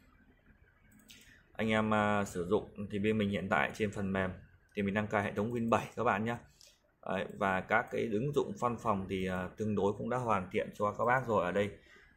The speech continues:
có các phần mềm Request Go Chrome, Ultra View, đấy, Word Excel bản hai không mười chín, à, đã kích hoạt bản quyền rồi anh em nhé. Và ngoài ra Office cũng được kích hoạt rồi, anh em sử dụng hoàn toàn thôi.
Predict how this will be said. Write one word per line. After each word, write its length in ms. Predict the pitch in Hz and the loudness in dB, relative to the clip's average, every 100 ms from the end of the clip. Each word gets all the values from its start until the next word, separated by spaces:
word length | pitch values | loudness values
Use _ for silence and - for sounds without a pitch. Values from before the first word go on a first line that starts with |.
| _ | _
có 180 | 104 101 | 0 0
các 100 | 123 - | 0 -4
phần 180 | 101 | -4
mềm 300 | 95 92 92 92 98 95 | 0 0 -2 -8 -10 -10
Request 340 | 95 120 127 | -6 -2 -2
Go 80 | 123 113 | -2 -4
Chrome, 340 | - 139 135 135 - - - - | 0 4 4 4 -4 -20 -18 -6
Ultra 300 | 113 - 120 | -4 2 2
View, 380 | 117 127 135 127 - _ _ _ _ - | 2 4 4 2 -4 _ _ _ _ -6
đấy, 260 | 95 104 - 101 | -2 -2 -4 -4
Word 220 | 120 160 | -2 -2
Excel 840 | - - - - 139 127 123 117 | -2 -6 -8 0 4 4 4 0
bản 160 | 92 87 | -4 -2
hai 120 | 107 113 | -2 -2
không 240 | 117 113 | -2 -2
mười 160 | 110 95 | -2 -2
chín, 240 | - 113 156 196 - | -2 -2 -2 -6 -8
à, 140 | - | -6
đã 240 | - 120 139 | -2 -2 -2
kích 120 | - 151 | -4 -4
hoạt 140 | 113 87 | -2 -2
bản 240 | 92 82 - | -2 -4 -2
quyền 260 | 113 107 98 | 4 4 4
rồi 100 | 95 | 0
anh 120 | 104 | 0
em 220 | 113 113 | 0 0
nhé. 100 | 123 - - - - - - - - | -2 -4 -12 -18 -20 -20 -20 -20 -4
Và 160 | 107 | 0
ngoài 240 | 101 101 95 | 2 2 0
ra 300 | 104 110 110 | 2 2 2
Office 320 | 135 - 160 - | 0 -2 -4 -4
cũng 200 | - 131 | -6 -2
được 120 | 113 - | -2 0
kích 100 | - - | -4 -2
hoạt 220 | 123 98 | 2 2
rồi, 120 | 107 101 - | 2 -2 -4
anh 140 | - 110 | -6 -4
em 160 | 110 104 | -4 -6
sử 200 | - - | -10 -8
dụng 200 | 90 104 | -8 -6
hoàn 140 | 92 - | -6 -4
toàn 180 | 95 92 | -4 -2
thôi. 140 | 110 | -4